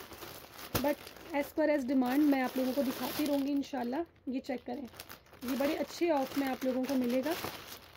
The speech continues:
और ये है जी तवक्कल लीशा का, जो कि आपको मिल रहा है embroidered चावल करंडी। ये चावल करंडी बहुत खूबसूरत fabric होता है। करंडी ही इस, करंडी की ही category है,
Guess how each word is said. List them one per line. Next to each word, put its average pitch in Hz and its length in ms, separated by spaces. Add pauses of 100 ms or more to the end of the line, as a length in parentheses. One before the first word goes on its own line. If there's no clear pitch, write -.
(120)
और 240 300
ये 254 260
है 285 120
जी 277 140
तवक्कल 262 540
लीशा 254 480
का, 285 240 (600)
जो 254 120
कि 277 120
आपको 262 280
मिल 254 180
रहा 269 100
है 311 200
embroidered 262 600 (140)
चावल 269 440
करंडी। 226 420 (920)
ये 262 60
चावल 262 380
करंडी 277 400
बहुत 247 400
खूबसूरत 262 540
fabric 262 320
होता 262 200
है। 294 60
करंडी 269 380
ही 302 220
इस, 302 320 (380)
करंडी 262 420
की 302 140
ही 320 120
category 262 520
है, 277 200